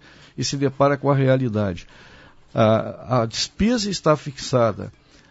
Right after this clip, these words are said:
é, abaixo das receitas, mas nos últimos três anos aconteceu justamente o contrário. As receitas cresceram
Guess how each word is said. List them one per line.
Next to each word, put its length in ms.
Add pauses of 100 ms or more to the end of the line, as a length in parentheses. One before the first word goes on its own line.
(260)
é, 640
abaixo 960 (1000)
das 380
receitas, 720
mas 340 (160)
nos 240
últimos 380
três 320
anos 280
aconteceu 560
justamente 480
o 40
contrário. 580
As 160
receitas 600
cresceram 680